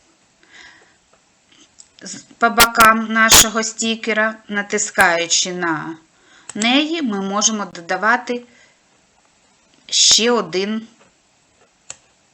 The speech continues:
стікер, записати в ньому ще один текст, який нам потрібно, зменшити чи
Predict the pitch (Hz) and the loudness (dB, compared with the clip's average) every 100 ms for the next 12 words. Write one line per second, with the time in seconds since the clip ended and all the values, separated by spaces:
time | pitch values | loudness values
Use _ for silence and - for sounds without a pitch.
0 | _ - - - 190 143 - 151 - - | _ -12 -10 -8 -8 -8 -12 -12 -16 -20
1 | _ - _ _ _ _ _ _ _ - | _ -20 _ _ _ _ _ _ _ -20
2 | _ - - - 180 190 196 - 190 175 | _ -20 -20 -8 -4 -4 -4 0 2 2
3 | 170 165 170 156 151 160 - _ _ _ | -6 -8 -6 -6 -8 -16 -20 _ _ _
4 | - _ _ - - - 247 311 320 320 | -20 _ _ -10 -2 0 2 0 -4 -4
5 | 311 294 294 294 - - - - - - | -4 -4 -4 -4 -6 -14 -20 -20 -20 -20
6 | - - 254 254 262 254 247 247 247 240 | -20 -10 -8 -4 -4 0 -2 -2 -6 -6
7 | 240 240 233 233 226 233 233 - - - | -6 -6 -6 -6 -6 -6 -10 -16 -20 -20
8 | _ _ _ _ _ _ _ _ - _ | _ _ _ _ _ _ _ _ -20 _
9 | _ _ _ _ _ - - _ - - | _ _ _ _ _ -20 -20 _ -14 -6
10 | 196 202 185 - 175 156 165 156 - 175 | -2 -2 0 0 0 -2 -10 -4 -4 -4
11 | 156 | -6